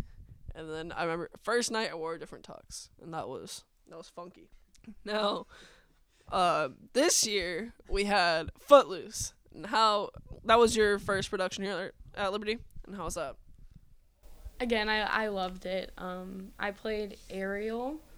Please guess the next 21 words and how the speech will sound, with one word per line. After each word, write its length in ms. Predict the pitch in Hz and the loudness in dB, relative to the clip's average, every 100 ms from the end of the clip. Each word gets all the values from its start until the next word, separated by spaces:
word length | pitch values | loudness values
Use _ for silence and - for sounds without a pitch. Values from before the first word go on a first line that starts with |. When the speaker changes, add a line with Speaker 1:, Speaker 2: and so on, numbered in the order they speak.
| - - | -18 -12
Speaker 2:
more, 580 | 214 202 190 190 202 226 - - - - 190 | -8 -6 -4 -4 -6 -12 -20 -20 -16 -12 -8
and 560 | 202 208 202 196 196 196 - - | -4 -2 -2 -2 -4 -8 -14 -8
I 160 | 202 202 | 0 0
really, 640 | 214 220 220 226 226 240 - - - - - - | 0 -2 0 0 0 -4 -10 -16 -16 -20 -20 -20
from, 200 | - 254 | -8 -4
like, 180 | 233 202 | -2 -4
tryouts 440 | - 226 202 202 - | 0 4 4 4 -2
and 100 | 214 | 0
beyond, 240 | 196 185 | 2 2
I 80 | 196 | -4
felt 240 | 202 185 180 | -4 -6 -4
really 200 | 190 185 | -4 -4
connected 500 | 214 190 185 226 220 | -6 -8 -8 -12 -12
to 160 | 240 | -6
her 240 | 220 208 208 | -4 -4 -6
because 540 | 214 - 180 180 190 | -10 -8 -6 -6 -10
I'm 160 | - 185 | -10 -8
also 320 | 185 190 220 | -8 -8 -8
a 40 | |
pastor's 500 | 208 214 208 - 226 | -6 -8 -8 -10 -10
daughter. 440 | - 214 208 208 | -8 -8 -8 -10